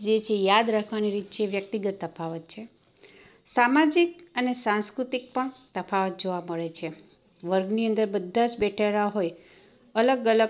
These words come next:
કમ્યુનિટીમાંથી આવતા હોય, તો એનું સામાજિક વાતાવરણ જુદું જુદું હોય છે, સંસ્કૃતિ પણ જુદી જુદી હોય છે.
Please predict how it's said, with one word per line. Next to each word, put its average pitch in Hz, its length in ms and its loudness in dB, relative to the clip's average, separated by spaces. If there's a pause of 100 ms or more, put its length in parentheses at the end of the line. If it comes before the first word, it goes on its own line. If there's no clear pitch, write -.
કમ્યુનિટીમાંથી 196 920 0
આવતા 170 320 -2
હોય, 165 280 -4
તો 262 260 -6
એનું 277 280 0
સામાજિક 262 680 -2
વાતાવરણ 240 380 0
જુદું 269 200 2
જુદું 196 280 0
હોય 165 140 0
છે, 165 140 -12
સંસ્કૃતિ 302 680 0
પણ 311 220 6
જુદી 277 220 2
જુદી 240 260 0
હોય 208 200 0
છે. 170 240 -6